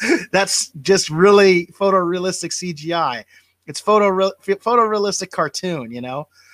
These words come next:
So it seems like that's gonna be his approach. He's gonna basically look at, at a a very realistic looking type of C G I. Um, I, I was even thinking maybe he's gonna try to go sort of like maybe the Avatar route,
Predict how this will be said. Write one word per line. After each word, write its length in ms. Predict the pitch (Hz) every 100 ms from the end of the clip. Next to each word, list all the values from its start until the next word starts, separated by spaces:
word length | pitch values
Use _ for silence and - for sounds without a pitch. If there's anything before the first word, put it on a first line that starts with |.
| _
So 320 | - 202 185
it 120 | 196
seems 240 | 185 262 226
like 160 | 214
that's 220 | 208 196 -
gonna 200 | 185 170
be 120 | 156
his 100 | 143
approach. 480 | - 123 110 - -
He's 180 | - 160
gonna 220 | 170 170
basically 500 | 156 160 147 160 151 -
look 180 | 160 151
at, 220 | 147 135 _
at 340 | 139 - 139
a 320 | 131 127 127 - _ _ _
a 120 | 151
very 440 | 135 151 180 175 175
realistic 560 | 160 160 151 147 156
looking 340 | 151 147 151 147
type 260 | 151 139
of 80 | 131
C 220 | - 151
G 240 | 139 143 143
I. 360 | 131 131 131 131 _ _ _ -
Um, 300 | 135 127 127
I, 120 | 156 -
I 100 | 147
was 220 | 165 147
even 200 | 165 160
thinking 300 | 165 147 147
maybe 280 | 143 143 143
he's 140 | 143
gonna 160 | 139 135
try 180 | - 139
to 100 | 135
go 220 | 135 127
sort 240 | - 143
of 60 | 131
like 160 | 123
maybe 220 | 135 131 135
the 140 | 131
Avatar 540 | 123 139 143 - 135
route, 360 | 131 131 127 131